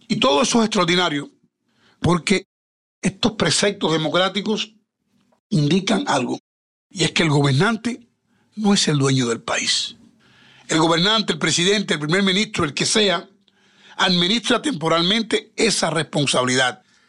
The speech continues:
que en realidad pertenece a la propia ciudadanía. Y esa diferencia es enorme. En Cuba nos acostumbramos a lo inaceptable.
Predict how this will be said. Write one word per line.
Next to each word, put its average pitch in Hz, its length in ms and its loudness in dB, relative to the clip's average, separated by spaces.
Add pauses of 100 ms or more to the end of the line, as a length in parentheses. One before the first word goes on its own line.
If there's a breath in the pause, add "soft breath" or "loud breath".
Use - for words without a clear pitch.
(240 soft breath)
que 202 120 2
en 196 80 2
realidad 180 440 0 (380)
pertenece 170 540 0
a 160 40 2
la 139 100 0
propia 202 300 -2
ciudadanía. 117 640 -4 (300)
Y 165 120 0
esa 190 220 2
diferencia 180 600 -2 (280 loud breath)
es 151 240 0
enorme. 120 400 -6 (840 soft breath)
En 190 160 0
Cuba 269 220 2
nos 208 140 4
acostumbramos 196 680 2
a 143 100 -8
lo 143 140 -2
inaceptable. 123 880 -4